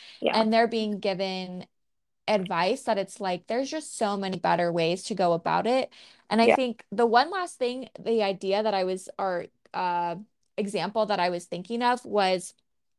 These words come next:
Speaker 2: when, again, I was at that first brokerage, um, there were a lot of times when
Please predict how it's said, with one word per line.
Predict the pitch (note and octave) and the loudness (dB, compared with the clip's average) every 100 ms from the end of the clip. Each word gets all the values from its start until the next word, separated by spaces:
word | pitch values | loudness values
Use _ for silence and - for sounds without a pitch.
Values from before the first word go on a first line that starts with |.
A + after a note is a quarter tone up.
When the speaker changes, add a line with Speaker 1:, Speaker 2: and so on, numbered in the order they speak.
| _ _ - - | _ _ -20 -6
Speaker 2:
when, | G3 G#3+ G#3 F#3+ - | 4 6 4 0 -6
again, | G#3+ G3+ A3+ C#4 | -6 -2 -2 -2
I | D4+ | -4
was | D4 | -4
at | C4 B3+ | -4 -4
that | - - | -6 -6
first | G#3 - | -10 -6
brokerage, | F#3 F3+ F#3 E3+ F3 - - - _ _ _ - | -6 -6 -6 -8 -8 -14 -20 -20 _ _ _ -2
um, | G#3 F#3+ F#3 | 0 -2 -4
there | - A#3 | -6 -2
were | D4 | 2
a | E4 | 2
lot | C4 A3 D4+ | 2 0 -2
of | - | -6
times | B3 G3+ G3 F#3+ G#3 | -12 -10 -10 -10 -8
when | G3 F#3+ F#3 F#3 F#3+ | -4 -2 -2 -2 -6